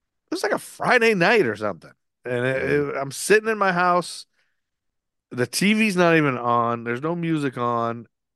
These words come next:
Speaker 1: Maybe I had a beer, but I'm staring at comic books on my computer. I've got a Hoopla account through my library where I'm currently reading a Star Wars comic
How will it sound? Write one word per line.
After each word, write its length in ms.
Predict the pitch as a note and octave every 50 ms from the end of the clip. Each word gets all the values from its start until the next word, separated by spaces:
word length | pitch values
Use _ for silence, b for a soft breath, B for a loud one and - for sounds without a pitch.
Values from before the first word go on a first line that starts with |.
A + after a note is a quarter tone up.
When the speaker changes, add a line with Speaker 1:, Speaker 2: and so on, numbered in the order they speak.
| _ _ _ _ _ _ -
Speaker 1:
Maybe 360 | A#2+ A#2+ C3+ D3 E3+ F3+ F3+
I 100 | E3+ D#3+
had 160 | D3+ G#3 C#3 B2+
a 60 | A2+
beer, 380 | G#2 A2 A2 G#2+ G#2 G#2 G2 -
but 220 | - A2 A2 - _ _ _ _ _ _ _ _ _ _ _ _ _ _ _ -
I'm 300 | B2 D#3 E3 D3+ C#3 B2
staring 760 | - - - - - - D#3 D#3+ E3+ E3+ F3 F3 F3 E3+ D3+
at 300 | C#3+ C3+ C3 C3 C3+ - _ _ _ - -
comic 380 | - D#3+ D#3 D3 C#3 B2+ G#2 A2+
books 320 | B2+ A2+ A2 G#2+ - -
on 200 | A#2+ B2+ A#2+ A#2+
my 140 | B2 B2 A#2
computer. 720 | - - A2 G#2 - - C#3 B2+ A2 G#2 G2+ F#2+ G2 - b b b b b b b b b b b -
I've 140 | A#2 A2+
got 300 | A#2 A#2 A2+ A2 A2 A2 _ _ _ -
a 140 | G2+ G2+ -
Hoopla 520 | - - F#3 F#3+ - G3 F3+ F3+ D3+ D#3
account 460 | D#3+ - - D#3 D3+ D3 D3 C#3+ - _ -
through 140 | C#3 C#3 C3+
my 140 | C3 C3 B2+
library 600 | B2+ B2 B2 B2 A#2+ A#2+ A2+ A2+ A2+ A2+ A2+ A2
where 220 | A2 G#2+ G#2+ G#2+ G#2
I'm 300 | G#2 G#2 G#2 G#2 G2+ - _ _ _ -
currently 600 | - - D#3+ E3 E3 - C#3+ C#3 C#3 C3+ C3 C3
reading 640 | B2 A#2+ B2 B2 A#2+ A#2+ A#2 A#2 A2+ G#2+ G#2+ G#2+ G2 _ b b b b b b b b b _ _ -
a 100 | G2+ -
Star 360 | - - - A#2+ C#3 D3+ D3
Wars 260 | D3 C#3+ C#3+ C#3+ -
comic 540 | - - C3 B2+ B2+ B2 B2 A#2+ A#2 -